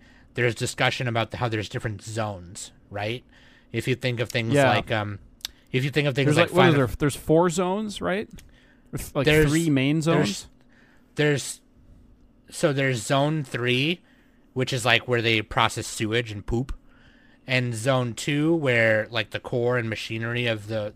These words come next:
Speaker 1: the, a lot of the power is run through.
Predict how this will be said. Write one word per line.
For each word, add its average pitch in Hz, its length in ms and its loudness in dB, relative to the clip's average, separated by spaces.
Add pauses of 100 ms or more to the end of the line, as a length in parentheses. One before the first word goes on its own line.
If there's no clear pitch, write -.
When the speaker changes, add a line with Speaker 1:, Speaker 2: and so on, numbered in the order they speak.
Speaker 1:
the, 113 300 -4
a 117 100 -6
lot 110 220 -2
of 110 240 -8 (340)
the 117 80 -8
power 117 460 2
is 117 160 -4
run 127 200 0
through. 147 340 -2